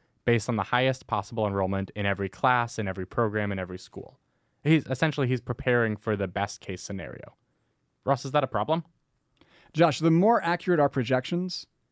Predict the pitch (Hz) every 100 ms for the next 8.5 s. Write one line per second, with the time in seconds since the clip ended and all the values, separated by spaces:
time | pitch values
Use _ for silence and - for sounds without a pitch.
0 | _ _ _ 135 135 160 190 190 190 170
1 | - 139 139 123 107 104 147 - 156 135
2 | 151 143 - - - - 139 139 139 139
3 | - _ _ _ _ _ - 151 135 -
4 | 147 143 156 - 135 123 120 - - 131
5 | 123 113 107 110 - 104 98 87 - -
6 | - _ _ _ _ _ _ _ _ _
7 | _ _ 160 147 165 156 139 185 285 151
8 | 107 - 98 104